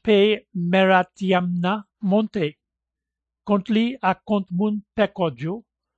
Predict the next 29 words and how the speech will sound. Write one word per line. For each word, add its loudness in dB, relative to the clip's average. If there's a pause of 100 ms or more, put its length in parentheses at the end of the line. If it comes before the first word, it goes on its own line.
(200)
tiye 2
yo, -8 (420)
e -2
detwi 0
yo 0
nèt, -6 (500)
deklare 0
Seyè, -6 (880)
epi -2
fè 2
selon 0
tout -4
sa 2 (560)
ki -2
m -4
te 2
komande 2
nou -2
yo. -4 (1120)
Bwi 0
batay 4
la 4 (280)
nan 0
peyi 0
a, -6 (600)
ak -2
destriksyon 0 (400)
vin 0
gran. 0